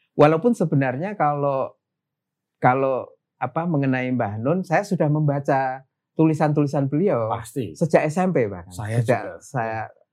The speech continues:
Speaker 1: M T S tadi itu
Speaker 2: Ya.
Speaker 1: di sekolah itu ada majal-, eh, koran dinding,
Speaker 2: Ah.
Speaker 1: Suara Merdeka.
Speaker 2: Oke.
Speaker 1: Waktu itu beliau rutin menulis rubriknya namanya kolom ini, su-, eh, Gambang Pasisiran, kalau nggak salah.
Speaker 2: Di Suara Merdeka?
Speaker 1: Suara Merdeka.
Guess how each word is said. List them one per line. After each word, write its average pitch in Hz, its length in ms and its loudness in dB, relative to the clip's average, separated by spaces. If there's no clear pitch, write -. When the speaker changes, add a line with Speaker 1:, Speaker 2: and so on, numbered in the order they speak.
Speaker 1:
M 127 160 -2
T 120 160 -2
S 131 160 -6
tadi 131 240 0
itu 214 160 2
Speaker 2:
Ya. 156 160 -2
Speaker 1:
di 139 400 2
sekolah 151 480 0
itu 233 80 0
ada 160 160 2
majal-, 143 400 0
eh, 151 160 -2
koran 180 320 0
dinding, 123 560 2
Speaker 2:
Ah. 143 320 0
Speaker 1:
Suara 143 240 6
Merdeka. 110 640 0
Speaker 2:
Oke. 143 320 -4
Speaker 1:
Waktu 120 400 0
itu 190 160 2
beliau 131 640 0
rutin 156 400 2
menulis 143 560 0
rubriknya 139 560 -4
namanya 151 720 -6
kolom 139 480 -4
ini, 123 240 -6
su-, 165 480 -4
eh, 135 480 -4
Gambang 127 500 0
Pasisiran, 123 640 -6
kalau 107 180 -4
nggak 82 140 -8
salah. 80 260 -10
Speaker 2:
Di - 80 -12
Suara 127 240 -4
Merdeka? 110 400 -10
Speaker 1:
Suara 131 220 6
Merdeka. 101 680 0